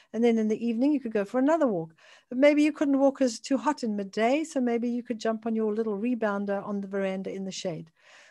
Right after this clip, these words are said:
All of that will help your digestive tract work more efficiently. Not because it's doing something directly to the stomach, it's doing something directly to the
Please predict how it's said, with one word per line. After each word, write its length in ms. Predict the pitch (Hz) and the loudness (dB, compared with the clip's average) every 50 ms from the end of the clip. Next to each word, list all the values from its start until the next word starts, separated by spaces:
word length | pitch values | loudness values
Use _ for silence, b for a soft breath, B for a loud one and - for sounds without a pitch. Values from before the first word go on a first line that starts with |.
| b b - | b b 2
All 220 | 320 359 381 359 | 4 6 6 6
of 80 | 311 254 | 6 6
that 220 | 240 220 220 - - | 6 4 4 2 -2
will 100 | 214 190 | -2 -2
help 240 | 180 220 208 - | 0 -2 -4 -2
your 60 | 220 208 | -2 -4
digestive 560 | 190 196 196 190 - - _ - - 208 - | -2 -4 -4 -8 -10 -12 _ -14 -14 -14 -10
tract 280 | - 220 190 185 - | -8 -8 -8 -6 -6
work 220 | - 190 190 190 - | -4 -6 -4 -4 -4
more 160 | 202 190 185 | -4 -4 -4
efficiently. 560 | 175 - 202 185 - - 185 - 185 180 170 - b b b b b b b b b b | -4 -4 -6 -8 -8 -10 -12 -10 -10 -10 -10 -12 b b b b b b b b b b
Not 200 | 254 285 359 - | 4 4 4 4
because 200 | - 415 403 - | 2 -2 0 0
it's 200 | 392 392 403 - | 0 0 0 0
doing 140 | - 302 302 | 0 0 0
something 320 | 277 - 302 285 277 262 226 | 0 2 2 2 2 2 4
directly 560 | 240 196 202 208 208 220 240 - - 311 302 | 2 2 4 4 4 2 2 2 -2 -6 -6
to 160 | 302 - 320 | -4 -4 -4
the 80 | 330 302 | -4 -4
stomach, 400 | - - 311 302 330 381 392 403 - | -4 -2 -2 -2 -2 -2 -4 -8 -8
it's 160 | 240 220 - | -12 -12 -8
doing 160 | - 254 254 240 | -4 -4 -4 -2
something 260 | - 269 240 233 214 | -2 -2 -2 -2 -2
directly 600 | 220 214 190 170 165 170 202 214 208 - 254 247 | -2 -2 -2 -2 -2 -2 -4 -4 -4 -6 -8 -8
to 160 | 240 - 240 | -8 -8 -8
the 140 | 220 226 - | -8 -8 -8